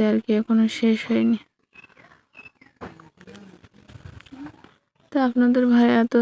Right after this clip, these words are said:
এখন বাড়িতে নেই, গেছে হয়তো সেই পরীক্ষার ভাড়া নিয়ে গেছে, আসার মতো হয়েছে আর কি। আজান একটার সময়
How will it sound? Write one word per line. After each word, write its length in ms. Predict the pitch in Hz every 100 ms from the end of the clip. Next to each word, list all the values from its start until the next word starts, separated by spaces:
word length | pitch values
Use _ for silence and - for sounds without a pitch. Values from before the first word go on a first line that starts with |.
| 240
এখন 260 | 240 - 240
বাড়িতে 360 | 240 233 220 233
নেই, 240 | 226 226 233 - - - - - - -
গেছে 400 | 240 240 233 247 240
হয়তো 380 | 233 233 - 226 220 226
সেই 400 | - 240 226 220 214 - 240 226
পরীক্ষার 440 | 240 247 - 240
ভাড়া 280 | 240 233 226 226
নিয়ে 260 | 233 240
গেছে, 300 | 233 226 - 262
আসার 320 | 262 233 233 233
মতো 240 | 233 233
হয়েছে 280 | 226 220 - 226
আর 100 | 220
কি। 180 | - - 226
আজান 380 | 220 220 226 226 - - - - - _
একটার 360 | 262 247 - 240
সময় 440 | - 240 233 233